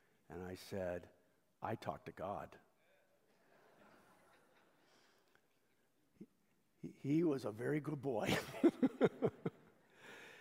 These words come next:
Friends, what I wanna do now is I wanna, I wanna spend a few moments in extended prayer together as a congregation.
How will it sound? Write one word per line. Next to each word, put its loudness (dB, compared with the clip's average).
Friends, 6
what 8
I 10
wanna 6
do 4
now 2
is 4
I 6
wanna, 6
I 4
wanna 4
spend 2
a 4
few 0
moments 0
in 2
extended 2
prayer 4
together 2
as -4
a -8
congregation. -4